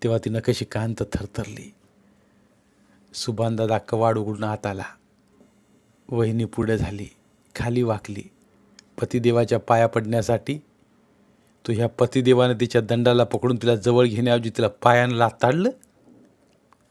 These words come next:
ती मागच्या मडक्याच्या उतरंडीवर कोलमांडली. त्या मडक्याच्या उतरंडीबरोबर तिच्या सुखद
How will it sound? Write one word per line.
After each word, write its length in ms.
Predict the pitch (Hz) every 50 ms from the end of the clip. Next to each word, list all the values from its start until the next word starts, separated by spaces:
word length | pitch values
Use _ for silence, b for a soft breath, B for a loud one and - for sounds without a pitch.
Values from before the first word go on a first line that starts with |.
| _ _ _ _ -
ती 60 | -
मागच्या 400 | 123 120 120 117 107 - - 127
मडक्याच्या 480 | 120 120 120 117 113 - 135 123 127 127
उतरंडीवर 460 | 120 113 - - 127 127 127 131 127
कोलमांडली. 800 | 123 - 131 123 117 117 117 123 135 139 139 175 147 98 85 - - _ _ _ _ _ _ _ _ _ _ _ _ _ _ _ _ -
त्या 100 | 127 120
मडक्याच्या 520 | 120 120 117 107 - 135 131 123 - 123
उतरंडीबरोबर 760 | 120 117 - - 123 123 127 123 117 113 123 123 120 131 120
तिच्या 260 | - - 107 117 117
सुखद 500 | - - - 110 - - 127 127 123 117